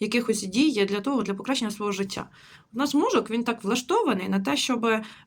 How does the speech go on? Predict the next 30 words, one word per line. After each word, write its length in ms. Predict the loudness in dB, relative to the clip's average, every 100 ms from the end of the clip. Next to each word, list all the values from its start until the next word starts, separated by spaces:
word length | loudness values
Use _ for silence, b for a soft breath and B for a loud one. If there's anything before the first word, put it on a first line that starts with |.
| 2 4 4
завжди 360 | 6 4 4
вже 160 | 0 2
наперед 380 | 0 2 0 2
знати, 320 | 4 4 2
як 440 | 4 6 8 6
ми 100 | 2
туди 280 | -2 0 0
дійдемо, 340 | 0 0 -2 -2
що 360 | -2 0 2
ми 140 | 2 0
отримаємо, 460 | -2 -4 0 2
через 300 | 2 0 0
кого 460 | -2 2 4 4 2
ми 140 | 0
це 160 | -4 -4
отримаємо. 640 | -2 0 0 0 -4 -6 B B B B 2
І 260 | 8 8 8
за 100 | 6
рахунок 360 | 4 2 2
того, 180 | 4 4
що 320 | 4 4 6
жоден 320 | 6 6 6
мозок 280 | 4 0 2
не 60 | 2
може 200 | 4 2
наперед 360 | -2 -2 -4
придумати, 540 | -6 -2 0 0 -2 -2
да, 180 | -2 -4 B B B B B B
е, 300 | 2 6 6 6 4 B B
ми 80 | -10